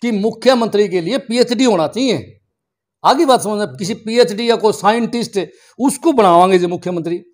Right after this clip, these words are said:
ये कोई साइंटिस्ट बन जाए, कोई पीएचडी बन जाए ना, भाई साहब, तो वो देश का भलाई करेगा,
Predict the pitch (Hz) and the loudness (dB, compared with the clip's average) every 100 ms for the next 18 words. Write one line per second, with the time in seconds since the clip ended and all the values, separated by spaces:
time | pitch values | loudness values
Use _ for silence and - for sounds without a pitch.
0 | _ _ - 226 294 240 208 240 247 277 | _ _ -18 -10 -4 -2 0 0 -2 -4
1 | 214 214 208 226 220 208 196 202 175 226 | -4 -2 0 0 2 0 2 0 0 -4
2 | 175 143 135 190 151 151 117 170 147 - | -2 -2 -4 -2 -2 -4 -4 -2 -2 -6
3 | _ _ - 220 202 220 220 254 175 147 | _ _ 0 2 6 4 4 2 4 4
4 | 156 151 147 160 220 151 107 | 2 0 2 6 6 4 0